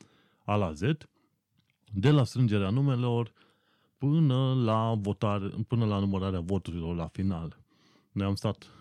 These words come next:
cât? De la șase dimineața până a doua zi dimineața, la ora șase pe acolo, douăzeci și patru de ore. Ni s-au rupt creierele în două, ca să zic așa. A fost o experiență inedită,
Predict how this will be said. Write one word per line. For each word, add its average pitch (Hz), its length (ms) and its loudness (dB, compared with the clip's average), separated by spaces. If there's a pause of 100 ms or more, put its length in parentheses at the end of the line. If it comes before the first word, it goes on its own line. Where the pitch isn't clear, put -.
(160)
cât? - 340 -12
De 95 100 -4
la 87 80 -2
șase 101 300 -4
dimineața 95 320 -2
până 95 180 -2
a 87 60 -2
doua 98 220 -2
zi 87 140 -6
dimineața, 82 400 -6
la 85 80 -6
ora 85 200 -6
șase - 380 -10
pe - 60 -14
acolo, 80 300 -8
douăzeci 85 340 -6
și - 80 -16
patru 87 240 -10
de 85 80 -8
ore. 90 300 -8 (520)
Ni 104 100 0
s-au 95 200 0
rupt 101 300 -4 (380)
creierele 85 500 -4
în 82 120 -8
două, 78 280 -8
ca - 120 -12
să - 160 -12
zic 82 200 -12
așa. - 240 -10 (880)
A - 60 -4
fost 143 240 0
o 135 40 2
experiență 120 500 2
inedită, 117 680 2